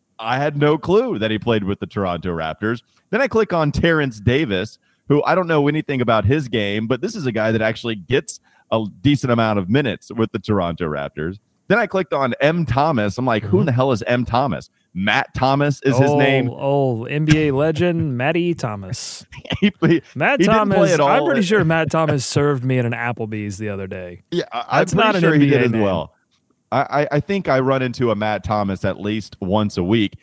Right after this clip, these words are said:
Speaker 1: He did not play in December at all, but had to play because of all the injuries in this game against the Trailblazers.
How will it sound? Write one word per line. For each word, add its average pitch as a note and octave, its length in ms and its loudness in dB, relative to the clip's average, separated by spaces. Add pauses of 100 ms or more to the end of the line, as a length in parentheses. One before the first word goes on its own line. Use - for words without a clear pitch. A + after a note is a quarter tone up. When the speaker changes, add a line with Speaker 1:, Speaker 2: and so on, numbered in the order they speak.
(120)
Speaker 1:
He E3+ 80 4
did F#3 100 2
not F#3 240 0
play F3 240 2
in D3 100 0
December B2 460 2
at F#2 100 2
all, E2 240 0
but G2+ 140 -2
had C#3+ 220 -2
to D3+ 60 -2
play A#2 240 0
because G2+ 300 0
of F#2+ 80 0
all G2+ 160 2
the F#2+ 140 -2
injuries F#2+ 360 -2
in F#2+ 80 0
this F#2 160 -4
game F#2 300 -2 (300)
against A#2+ 320 0
the G#2 60 -4
Trailblazers. F2 840 0